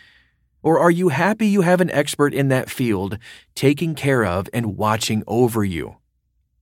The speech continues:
Hospitals are run by leveraging the talents of the people involved so everyone does what they are best at. The work of a nurse is not the same as the work of a doctor, surgeon, or C N A.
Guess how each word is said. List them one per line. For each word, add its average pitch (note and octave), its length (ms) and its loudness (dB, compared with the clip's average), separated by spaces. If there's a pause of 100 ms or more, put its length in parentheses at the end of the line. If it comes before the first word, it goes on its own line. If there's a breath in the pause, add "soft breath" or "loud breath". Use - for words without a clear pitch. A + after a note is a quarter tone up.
(540)
Hospitals D#3 500 0
are G#2 160 0
run B2 460 0 (320 loud breath)
by B2 140 2
leveraging D#3+ 580 0
the F3 80 0
talents C3 480 -2
of C3 80 0
the C#3 100 0
people A#2 320 -2
involved G#2 540 -4 (200 loud breath)
so - 340 -2
everyone C#3 680 2
does A2+ 320 0
what A2 180 -4
they G#2 120 -2
are G#2 140 -2
best G2+ 360 -6
at. F#2+ 280 -6 (720)
The A2+ 80 0
work B2+ 240 2
of A2 100 0
a G#2 60 -4
nurse F#3 420 -2
is C3 140 -6
not E3 240 -2
the A3 80 -4
same D3 360 -4
as D3 120 -2
the D3 100 0
work A2+ 260 0
of C3+ 100 -4
a D3 40 0
doctor, G#2+ 480 -2
surgeon, F#2+ 440 -6
or F#2+ 180 -4
C G2+ 260 -4
N F2+ 140 -4
A. G2+ 260 -4